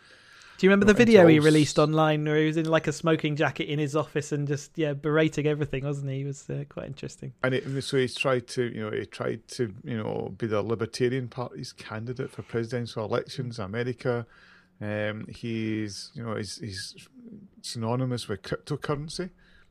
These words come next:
Speaker 2: and, and, and I would say lots of some of the dubious bits of cryptocurrency is probably more synonymous with. Um, and actually, I was just chuckling at the notes. So he, he had an interview with the B B C in twenty thirteen,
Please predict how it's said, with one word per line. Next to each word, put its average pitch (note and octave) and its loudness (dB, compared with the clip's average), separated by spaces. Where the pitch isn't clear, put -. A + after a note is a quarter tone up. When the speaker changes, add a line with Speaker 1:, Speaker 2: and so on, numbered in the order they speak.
Speaker 2:
and, G2+ -6
and, G#2 -6
and G#2+ -4
I G#2 0
would G#2 -4
say A2 -4
lots A2 -4
of G#2+ -4
some A2 -8
of A2 -6
the A2 -6
dubious A#2 -6
bits - -10
of - -18
cryptocurrency C3 -10
is B2 -8
probably B2 -6
more A#2+ -4
synonymous B2+ -8
with. B2+ -8
Um, A2+ 0
and C#3+ 0
actually, D#3 0
I - 2
was B2 -4
just C#3 -8
chuckling C3 -6
at G#2+ -10
the G2+ -8
notes. C#3+ -4
So A#2+ 0
he, A#2 2
he A#2 -2
had A2+ 0
an A#2+ -2
interview B2 -8
with G#2 -10
the A#2 -10
B - -8
B A2+ -12
C A#2 -8
in G#2+ -8
twenty - -8
thirteen, C#3 -4